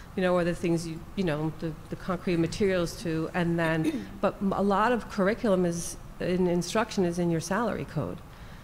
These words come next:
I mean, it's the people, it's the teachers, and, you know, what they're doing and how we're training them, and i-, effective instruction is in the, you know, implementation of the curriculum. We can have all kinds of curriculum in front of us, which we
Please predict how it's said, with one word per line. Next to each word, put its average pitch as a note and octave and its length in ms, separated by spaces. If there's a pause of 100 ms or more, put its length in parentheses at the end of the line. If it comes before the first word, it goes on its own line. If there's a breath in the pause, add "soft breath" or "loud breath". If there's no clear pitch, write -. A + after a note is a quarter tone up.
(260 loud breath)
I G3+ 100
mean, F#3 520
it's F3 260
the F#3 120
people, G3 400
it's D#3+ 160
the E3+ 140
teachers, - 840
and, E3+ 500
you F#3+ 100
know, F3 160
what E3+ 200
they're F#3+ 220
doing D#3+ 540
and E3 140
how F3 180
we're E3 160
training G3+ 520
them, D#3+ 360
and D#3+ 140 (440 loud breath)
i-, F3 160 (120)
effective F#3 460
instruction E3 840
is D#3+ 420
in E3 300
the, F3+ 340
you G3 80
know, F3 120
implementation F#3 1000
of D3+ 140
the D3+ 80
curriculum. E3 580
We E3 80
can - 160
have E3+ 240
all F#3+ 160
kinds G3 300
of D#3 120
curriculum F#3 320
in D#3 60
front G#3+ 260
of F3+ 100
us, D#3 120
which - 200
we G3 100